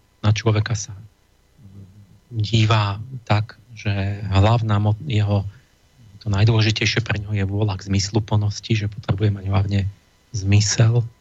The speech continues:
a vtedy vydrží aj, aj trpieť. A on toto vypozoroval, alebo veľmi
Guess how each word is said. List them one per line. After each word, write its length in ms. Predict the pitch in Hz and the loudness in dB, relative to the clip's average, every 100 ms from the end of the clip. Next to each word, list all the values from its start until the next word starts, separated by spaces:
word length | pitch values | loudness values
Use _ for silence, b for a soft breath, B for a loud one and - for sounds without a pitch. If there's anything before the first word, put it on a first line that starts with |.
| _ - | _ -8
a 60 | |
vtedy 300 | 107 - 104 | -2 2 2
vydrží 460 | 98 95 107 - 104 104 _ _ _ _ 101 | 2 2 0 0 0 -2 _ _ _ _ -10
aj, 120 | 101 104 | -8 -4
aj 100 | 101 | -4
trpieť. 500 | - 104 110 117 120 120 - _ _ _ _ _ _ | 0 0 2 0 0 -4 -16 _ _ _ _ _ _
A 300 | 98 98 95 104 127 90 - - _ - - - _ _ _ _ _ _ _ _ _ _ _ - | -2 0 0 -2 -4 -6 -16 -20 _ -20 -20 -20 _ _ _ _ _ _ _ _ _ _ _ -2
on 180 | 113 120 117 - _ _ | 2 2 -2 -10 _ _
toto 200 | 120 - | -8 -4
vypozoroval, 840 | 107 107 120 110 113 107 107 107 107 | -4 -4 -2 0 0 0 0 0 0
alebo 320 | 104 104 104 | -4 -4 -4
veľmi 640 | 101 104 110 113 107 98 | 0 2 4 4 2 0